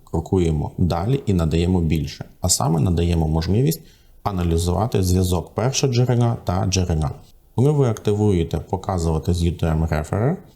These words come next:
ви будете бачити першоджерела та джерела залучення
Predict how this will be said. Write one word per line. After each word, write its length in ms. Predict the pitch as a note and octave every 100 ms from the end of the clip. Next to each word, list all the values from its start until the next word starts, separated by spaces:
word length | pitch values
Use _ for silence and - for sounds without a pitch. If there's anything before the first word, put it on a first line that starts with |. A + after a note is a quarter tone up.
| _ _
ви 100 | G#2+
будете 340 | G2+ F#2 E2+ E2
бачити 560 | D#2+ E2 - C3 - D3 _
першоджерела 880 | G#2+ F#2 F2 - D#2+ F2+ F2 A2 D3 D3+ -
та 240 | G#2+ C#3 - -
джерела 560 | F2+ G#2 F2+ E2 D2+ -
залучення 680 | E2+ E2 D#2+ F#2 - F#2+ F#2